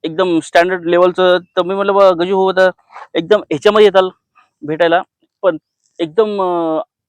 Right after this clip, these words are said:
जसे जसे आपण, अं, आपण राहतो त्या पद्धतीमध्ये आले आणि त्यांना मी ओळखू शकलो नाही." पण नंतर त्यांना म्हटलं, "गजू भाऊ, असं जर व्हिडि-, व्हिडिओ घेतला तर आपले जे तुमचे फॉलोअर्स आहेत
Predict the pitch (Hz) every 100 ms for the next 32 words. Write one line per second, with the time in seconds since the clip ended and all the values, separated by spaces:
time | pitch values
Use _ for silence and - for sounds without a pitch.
0 | _ 135 156 - 175 170 196 160 180 180
1 | 165 151 139 _ _ _ _ - - 185
2 | 156 139 143 190 - _ - 180 180 180
3 | 180 175 165 180 175 180 - - 196 196
4 | 208 202 208 208 202 185 202 _ _ _
5 | _ _ _ _ - 160 170 180 190 180
6 | 190 185 185 170 170 170 160 - - 139
7 | 190 170 _ _ 160 151 180 - 330 170
8 | 180 147 147 175 175 170 147 - 165 185
9 | 185 - _ _ _ - 165 - 151 180
10 | 147 _ _ _ - 143 165 180 - 170